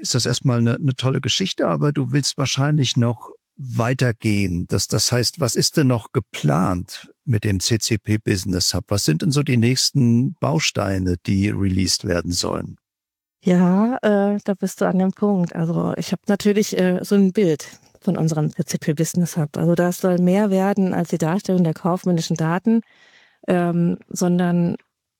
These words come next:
Speaker 2: stetig wachsen. Also, ähm, wir arbeiten hier, äh, mit unserem Team an einer strategischen Weiterentwicklung, die ganz, ganz nah an den Kundenanforderungen ist.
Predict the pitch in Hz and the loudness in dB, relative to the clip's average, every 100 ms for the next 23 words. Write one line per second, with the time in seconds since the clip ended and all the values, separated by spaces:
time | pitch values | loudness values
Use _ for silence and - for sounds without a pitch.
0 | _ _ _ 185 - 214 - 208 - - | _ _ _ -6 0 0 0 -4 -4 -4
1 | 165 - - 139 143 147 - - 170 175 | -2 -2 0 0 0 -4 -8 -2 0 0
2 | 170 170 - _ - - - - _ - | -2 -4 -8 _ -10 -8 -10 -14 _ -4
3 | 185 185 180 180 - _ 214 - 208 240 | 0 4 2 0 -6 _ -2 0 0 0
4 | 240 214 226 220 214 - 185 185 - 185 | -2 0 0 2 0 -2 0 0 0 0
5 | 180 175 - 202 202 180 180 175 - 175 | 0 -4 -2 0 0 0 0 0 -2 -4
6 | 196 196 180 160 170 240 233 226 247 - | -2 -2 -2 0 0 0 0 0 -2 -2
7 | 277 294 _ _ _ _ _ _ _ _ | -2 -2 _ _ _ _ _ _ _ _
8 | 214 202 196 185 220 - 196 190 196 180 | 0 2 2 2 2 0 -2 2 2 2
9 | 185 180 175 180 180 175 - 156 - 151 | 2 2 0 -2 0 -2 -2 -6 -4 -4
10 | 160 156 151 151 160 156 - | -2 -2 0 -2 -2 -4 -8